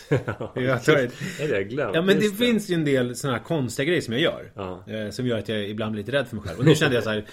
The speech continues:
Speaker 2: nu är det, nu är det fara på färde. Så att då säger jag till Li att jag tror att det är bäst om du går. Och då är det ju så här, det är ändå, det är ändå någon typ av misslyckande att man inte kan lämna sitt barn till förskolan.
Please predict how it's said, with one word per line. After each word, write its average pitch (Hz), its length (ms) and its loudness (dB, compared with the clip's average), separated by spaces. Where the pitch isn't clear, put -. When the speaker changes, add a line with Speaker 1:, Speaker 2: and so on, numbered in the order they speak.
Speaker 2:
nu 165 300 6
är 131 180 8
det, 107 300 2
nu 156 100 -2
är 143 40 4
det 131 60 0
fara 120 360 4
på 117 220 -8
färde. 135 420 -2
Så 156 120 0
att 156 80 0
då 170 100 2
säger 160 340 4
jag 135 80 2
till 143 160 2
Li 123 160 6
att 120 100 0
jag 131 100 -2
tror 208 80 0
att 208 60 -4
det 135 40 2
är 110 40 -6
bäst 98 200 -6
om 92 100 -10
du 82 140 -8
går. 131 340 -8
Och 135 80 -4
då 156 160 6
är 156 80 8
det 110 60 4
ju 101 60 -2
så 98 120 -6
här, 87 200 -6
det 127 240 4
är 147 60 6
ändå, 92 320 -6
det 143 120 0
är 139 40 6
ändå 131 120 2
någon 151 180 4
typ 113 100 -2
av 107 100 0
misslyckande 117 480 -2
att 107 80 -8
man 117 100 -8
inte 110 340 -6
kan 101 440 -8
lämna 95 220 -6
sitt 85 100 -14
barn 107 260 -6
till - 80 -20
förskolan. 98 380 -10